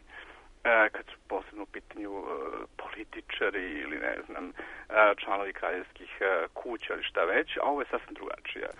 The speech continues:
naravno, e, vrsta, e, biografija koje pišu, e, stručnjaci koji ni na koji način nisu, e, usmereni samo na to da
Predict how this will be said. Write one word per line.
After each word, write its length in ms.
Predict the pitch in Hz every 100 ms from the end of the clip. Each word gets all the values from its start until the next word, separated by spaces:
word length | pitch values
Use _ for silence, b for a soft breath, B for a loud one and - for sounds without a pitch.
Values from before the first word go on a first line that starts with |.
| B B B
naravno, 320 | 92 95 92
e, 340 | - 104 95 95 B B 110
vrsta, 400 | 98 - - 85 - -
e, 60 | - - B B B - - - -
biografija 520 | - 92 87 98 - 110
koje 240 | 98 92
pišu, 380 | - - - -
e, 60 | - B B B - 110 101 98 101 101 -
stručnjaci 800 | - - 143 135 - 131 120 117
koji 440 | - 107 107 104 101
ni 180 | 101 107
na 80 | 101
koji 160 | 110
način 320 | 98 98 - 98
nisu, 520 | 92 90 - - 87 -
e, 760 | - - - - 98 95 80 - B B B
usmereni 400 | 113 - 98 90 87
samo 200 | - 78
na 100 | - -
to 240 | 92 90 - B B B
da 400 | - 87 82